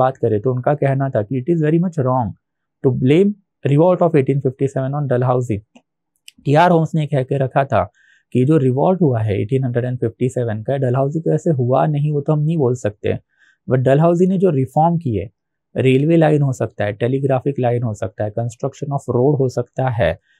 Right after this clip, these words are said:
and thereafter developing loyal citizens in India, that is modern intellectuals, इसी की वजह से तो revolt of eighteen fifty-seven खत्म हुआ, which is by and large true also,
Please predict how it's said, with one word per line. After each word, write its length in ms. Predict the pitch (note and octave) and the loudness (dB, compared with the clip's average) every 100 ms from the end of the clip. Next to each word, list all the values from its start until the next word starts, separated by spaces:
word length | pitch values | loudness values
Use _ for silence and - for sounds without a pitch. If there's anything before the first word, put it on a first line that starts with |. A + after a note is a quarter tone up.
| _ | _
and 180 | C3 D3+ | -4 0
thereafter 340 | D#3+ D3+ F3+ D3 | 0 0 -2 -2
developing 500 | B2 B2 C3+ - D3+ A#2+ | -2 0 -2 -2 -2 0
loyal 340 | A2+ A#2+ D3+ D#3+ | 2 2 2 2
citizens 540 | - - C3+ A2+ A#2 C3 | 0 0 0 0 -2 -4
in 60 | B2+ | -4
India, 300 | B2 D#3+ A#2+ G#2+ | -4 -4 -4 -2
that 160 | B2 | -4
is 80 | B2 A2 | -4 -4
modern 260 | A#2 C3 A#2+ | -2 -2 -4
intellectuals, 800 | A#2 B2 B2+ - C#3+ G2+ F2+ - _ _ _ - | -2 -4 -4 -2 0 0 -2 -14 _ _ _ -4
इसी 240 | C3+ F#3+ | 0 0
की 120 | F3+ | 2
वजह 180 | F3+ E3 | 2 2
से 120 | E3 | 0
तो 120 | E3+ E3+ | 0 2
revolt 360 | D3+ D3 D3+ | 2 2 0
of 80 | D#3 C#3 | -2 -2
eighteen 200 | D3 D3 | -2 -4
fifty-seven 480 | C3+ - C#3 C3 C#3+ C#3+ | -6 -6 -4 -2 -4 -6
खत्म 260 | B2+ C#3+ | -4 -2
हुआ, 240 | C#3 F2+ E2 _ _ _ _ - | -2 -4 -8 _ _ _ _ -6
which 200 | A#2 D3 | 0 0
is 100 | C3+ | 2
by 100 | C3 | 0
and 120 | C#3+ D#3+ | 2 -2
large 180 | D#3+ - | -2 -2
true 120 | G3+ E3+ | 2 2
also, 340 | A#2+ - G2 | 0 -2 -6